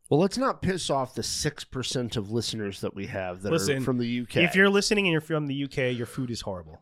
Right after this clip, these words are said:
Speaker 2: Okay, that's
Speaker 1: Yeah.
Speaker 2: all I gotta say.
Speaker 1: So let us know. Do you like fish sticks, or is that an American invention? I know y'all love your fish and chips, but that's a totally different way of preparing that.
Speaker 2: They like biscuits with raisins in it and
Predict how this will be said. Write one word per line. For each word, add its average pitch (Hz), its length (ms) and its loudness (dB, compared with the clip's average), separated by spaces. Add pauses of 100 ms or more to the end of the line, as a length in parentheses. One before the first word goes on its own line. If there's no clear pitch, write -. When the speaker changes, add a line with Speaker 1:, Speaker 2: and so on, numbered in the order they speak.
(100)
Speaker 2:
Okay, 113 160 -10
that's 107 100 -2
Speaker 1:
Yeah. 120 120 2
Speaker 2:
all 104 40 -6
I 104 60 -8
gotta 101 120 -10
say. - 120 -8
Speaker 1:
So 190 80 4
let 202 180 8
us 254 180 0
know. 208 240 6
Do 120 180 0
you 175 160 0
like 190 260 0
fish 208 280 2
sticks, - 340 -2
or 160 100 2
is 127 100 0
that 156 160 4
an 156 100 0
American 139 480 2
invention? 113 600 -2
I 123 140 2
know 165 180 8
y'all 156 320 4
love 143 320 4
your 117 80 -4
fish - 300 -2
and 110 120 -10
chips, 143 600 2 (260)
but 120 80 -8
that's 151 220 0
a 135 60 -2
totally 143 340 4
different 117 300 -6
way 113 160 0
of 101 240 -8
preparing 107 560 -4
that. 73 300 -8
Speaker 2:
They 143 100 2
like 147 260 0
biscuits 156 440 0
with 143 140 4
raisins 131 540 -2
in 131 80 0
it 131 260 -4
and 104 320 -8